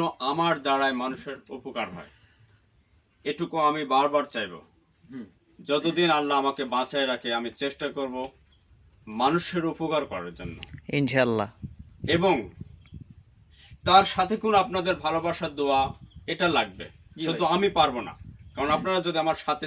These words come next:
Speaker 1: থাকেন, তাহলেই সম্ভব। তো যাক, এখান থেকে বিদায় নেই। আহ, যত আমরা এসেছি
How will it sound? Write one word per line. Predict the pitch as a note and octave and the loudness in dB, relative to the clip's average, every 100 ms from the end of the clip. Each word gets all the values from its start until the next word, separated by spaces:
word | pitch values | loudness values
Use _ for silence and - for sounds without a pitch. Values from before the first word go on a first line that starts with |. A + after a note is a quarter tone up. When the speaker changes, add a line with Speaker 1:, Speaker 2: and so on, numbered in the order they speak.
| C#3+ | -2
Speaker 1:
থাকেন, | G3 - D3 - - - - | -2 0 -6 -10 -18 -18 -6
তাহলেই | C#3+ F3 G3 G3 E3 | 2 6 6 4 2
সম্ভব। | B2+ F2+ - - - - - - - - - - - - - - | -2 -6 -14 -20 -20 -20 -20 -20 -20 -16 -10 -8 -8 -16 -20 -4
তো | F#3 F#3 | -2 0
যাক, | F#3+ D3+ | 0 -2
এখান | F3+ F3 | -4 -4
থেকে | F#3 F3+ E3+ D#3+ C#3 D3 | -2 2 0 -2 -8 -2
বিদায় | D#3+ D#3+ C3+ | 2 2 2
নেই। | A#2+ E3 - B2+ | -2 -4 -8 -4
আহ, | C3+ C3 A#2 B2 | -2 0 -2 -4
যত | D3+ - E3 E3 - - - - - A#2+ | -6 -4 -4 -4 -10 -20 -20 -20 -12 -6
আমরা | C3 D3 D3 C#3 | -2 2 2 2
এসেছি | C#3 D#3+ | 0 -6